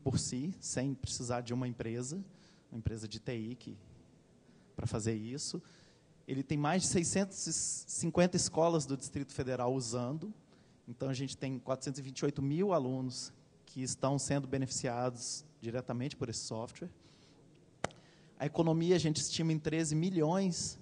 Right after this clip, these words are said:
em desenvolvimento e dois milhões em su-, suporte. Então, isso aí é um, é um dinheiro que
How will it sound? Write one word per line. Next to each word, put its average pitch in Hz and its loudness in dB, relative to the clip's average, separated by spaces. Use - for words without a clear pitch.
em 139 -6
desenvolvimento 120 -6
e 143 -4
dois 156 6
milhões 170 4
em 165 0
su-, 165 -6
suporte. - 2
Então, 160 0
isso 170 2
aí 151 2
é 139 2
um, 160 -2
é 156 -2
um 170 2
dinheiro 175 4
que 202 -4